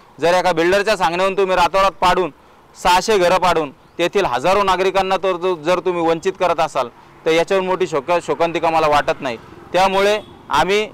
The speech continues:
छत्रपती संभाजीनगर, औरंगाबाद शहरातील समस्त आंबेडकरी पक्ष संघटना एकत्र येऊन आंबेडकरवादी बहुजन विकास समितीच्या वतीने या ठिकाणी विभागीय आयुक्तांमार्फत मुख्यमंत्र्यांना निवेदन दिलेलं आहे की या प्रकरणाची एसआयटी स्थापन करून चौकशी झाली पाहिजे.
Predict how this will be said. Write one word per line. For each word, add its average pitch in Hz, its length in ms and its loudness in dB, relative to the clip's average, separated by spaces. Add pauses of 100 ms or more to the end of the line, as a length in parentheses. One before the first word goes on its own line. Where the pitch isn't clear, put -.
छत्रपती 180 400 0
संभाजीनगर, 180 560 0
औरंगाबाद 180 460 2
शहरातील 180 460 0 (400)
समस्त 190 300 -2
आंबेडकरी 196 440 2
पक्ष 185 240 -4
संघटना 170 400 -4
एकत्र 180 320 -2
येऊन 202 260 -2
आंबेडकरवादी 185 600 0
बहुजन 185 360 0
विकास 180 260 -4
समितीच्या 170 480 -2 (1080)
वतीने 170 480 0
या 165 120 2
ठिकाणी 185 380 -2 (200)
विभागीय 175 340 0
आयुक्तांमार्फत 180 720 0
मुख्यमंत्र्यांना 185 580 -2
निवेदन 185 320 -2
दिलेलं 170 280 0
आहे 165 200 0
की 180 140 -4
या 175 120 2
प्रकरणाची 170 580 -2 (400)
एसआयटी 185 440 0
स्थापन 185 360 -2
करून 185 220 -2
चौकशी 170 400 -2
झाली 147 220 0
पाहिजे. 156 280 -2